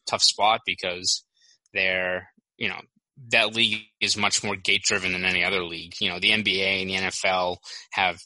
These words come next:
T V deals and broadcasting deals and make things a whole lot easier for them to kinda weather this storm. The N H L, if we're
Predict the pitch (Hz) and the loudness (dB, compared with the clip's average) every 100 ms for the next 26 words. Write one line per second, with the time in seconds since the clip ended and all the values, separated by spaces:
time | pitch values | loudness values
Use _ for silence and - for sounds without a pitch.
0 | - 123 107 98 98 95 95 92 90 95 | -4 0 2 4 4 4 2 -2 0 0
1 | 95 98 92 - 90 92 90 92 92 98 | 2 2 2 2 2 0 0 -2 -2 -2
2 | 92 87 104 98 87 92 95 92 82 90 | -2 -2 -2 0 0 0 0 0 -2 -4
3 | 87 95 90 90 92 90 87 - - 92 | -6 -4 -2 -2 -2 -2 2 2 4 0
4 | 90 87 - - - - - - - 123 | -2 -6 -10 -18 -20 -20 -20 -10 0 2
5 | 120 - 117 98 92 - - - - 101 | 4 4 4 4 2 -2 -16 -12 -6 -4
6 | - - _ - - _ _ _ _ - | -6 -12 _ -20 -20 _ _ _ _ -8
7 | 120 113 110 110 | 0 2 4 2